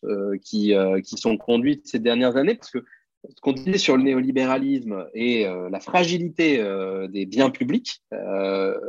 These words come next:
pour, euh, garder cette, cette idée de bien distinguer les biens communs et les biens publics,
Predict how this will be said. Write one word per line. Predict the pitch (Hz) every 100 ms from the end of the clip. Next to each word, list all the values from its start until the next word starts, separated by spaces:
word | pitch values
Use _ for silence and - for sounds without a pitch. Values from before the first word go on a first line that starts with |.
| 95 87 - _ -
pour, | 98 95
euh, | 95 95 98
garder | 98 101 110
cette, | - 101 - -
cette | 104 98
idée | 113 117 110
de | 101
bien | 101 113
distinguer | 110 - 110 110
les | 107
biens | 98 101
communs | 110 110 110
et |
les | 104
biens | 98 104
publics, | - 104 151 -